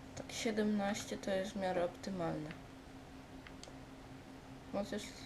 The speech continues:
takie piętnaście chyba będzie lepiej, bo komuś chciał mnie oglądać. Ja oczywiście poza odcinkami zrobiłem sobie czasami jakieś wyścigi. Właściwie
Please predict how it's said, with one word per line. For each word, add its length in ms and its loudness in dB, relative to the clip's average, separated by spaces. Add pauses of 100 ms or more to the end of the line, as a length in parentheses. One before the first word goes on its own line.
takie 260 2
piętnaście 680 2
chyba 260 2
będzie 300 2
lepiej, 380 4
bo 120 2 (760)
komuś 280 2
chciał 380 2
mnie 200 2
oglądać. 540 4 (1700)
Ja 180 2
oczywiście 500 0
poza 260 4
odcinkami 680 4
zrobiłem 520 6
sobie 220 2
czasami 420 0
jakieś 260 -2 (1040)
wyścigi. 720 2 (260)
Właściwie 400 0